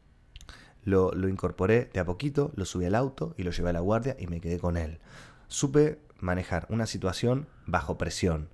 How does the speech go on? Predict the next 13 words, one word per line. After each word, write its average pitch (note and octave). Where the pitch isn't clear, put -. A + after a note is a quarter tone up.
Y G2+
yo G#2+
creo A#2+
que G#2+
eso G#2+
es -
algo A#2
que F#2+
lo F2
tengo A2
en F#2
mi F#2
personalidad, F2+